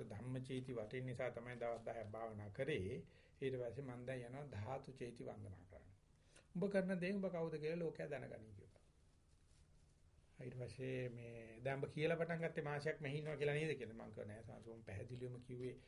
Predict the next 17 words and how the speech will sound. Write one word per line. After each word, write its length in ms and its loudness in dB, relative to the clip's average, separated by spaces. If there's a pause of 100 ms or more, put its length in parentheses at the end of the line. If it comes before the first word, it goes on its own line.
(260)
දවස් 260 -6
දහයක් 320 -2
භාවනා 380 -4
කරලා 260 -2
ඊටු 240 -4
දවස් 300 -4
දහය 240 -6
පහළොව 280 -6
මං 120 -8
ඇවිදිනවා 420 0
කියන 220 -2
කම 180 2
නෑ. 200 0
උඹ 80 -4
ඕන 220 2
දෙයක් 200 2
කරපන්. 360 -2